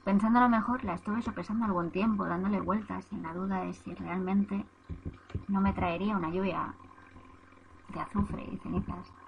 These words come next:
Y cuando la abrí por fin, lo que traía era una tal generosidad de espíritu, una fe tan ferviente y una comprensión tan sutil de lo que yo había escrito. No me refiero solo a mi dudosa carta, sino a mi poema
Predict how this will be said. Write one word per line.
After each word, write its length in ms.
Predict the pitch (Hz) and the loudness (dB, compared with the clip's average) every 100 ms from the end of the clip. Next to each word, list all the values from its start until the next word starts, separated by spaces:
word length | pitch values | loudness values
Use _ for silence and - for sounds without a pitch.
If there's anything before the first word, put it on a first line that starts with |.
| - - - - - - - - | -20 -20 -20 -20 -20 -20 -20 -16
Y 80 | - | -10
cuando 260 | - 175 175 | -4 0 2
la 80 | 175 | 2
abrí 180 | 185 | 4
por 200 | 202 180 | 2 0
fin, 420 | - 202 202 196 - - | 0 4 4 2 -4 -10
lo 60 | |
que 140 | 196 175 | -8 -8
traía 480 | 180 185 214 202 - - - - | -6 -2 -2 -2 -6 -18 -20 -12
era 160 | - 185 | -4 -2
una 180 | 185 175 | -2 -2
tal 240 | - 214 | 0 -2
generosidad 560 | 196 196 180 180 185 190 | 0 -2 -2 -4 -4 -2
de 120 | 208 | -2
espíritu, 460 | 190 - 190 208 214 - - - - - - | -2 -4 -4 -4 -8 -12 -20 -20 -20 -20 -10
una 180 | - 202 | 0 2
fe 160 | 185 185 | 2 4
tan 220 | 180 196 | 4 4
ferviente 500 | 185 160 165 190 - | 0 -2 0 0 0
y 40 | |
una 160 | 165 170 | -2 -2
comprensión 560 | 180 185 190 185 196 196 | -2 -2 -2 -4 -4 -2
tan 220 | 196 202 | 0 0
sutil 440 | - 190 190 202 | -2 -4 0 0
de 80 | 175 | 0
lo 140 | 160 - | -6 -6
que 100 | 175 | -6
yo 180 | 196 190 | -2 -2
había 200 | 180 175 | -2 -6
escrito. 440 | 175 - 196 190 - - - - - - - - - - - - - - - | -8 -10 -10 -10 -14 -20 -20 -20 -20 -20 -20 -20 -20 -20 -20 -20 -20 -20 0
No 60 | 202 | 4
me 100 | 214 | 6
refiero 360 | 208 - 160 170 | 4 0 -6 -6
solo 220 | 175 165 | -6 -4
a 60 | |
mi 120 | 156 170 | -2 -4
dudosa 380 | 165 170 170 | -4 -6 -6
carta, 340 | 190 175 - 165 - - - - - - - - - | -10 -10 -10 -16 -18 -20 -20 -20 -20 -20 -20 -20 -16
sino 320 | - 170 156 - - - | -8 -6 -6 -8 -16 -12
a 60 | 175 | -8
mi 100 | 160 | -8
poema 440 | 143 165 165 | -4 -4 -4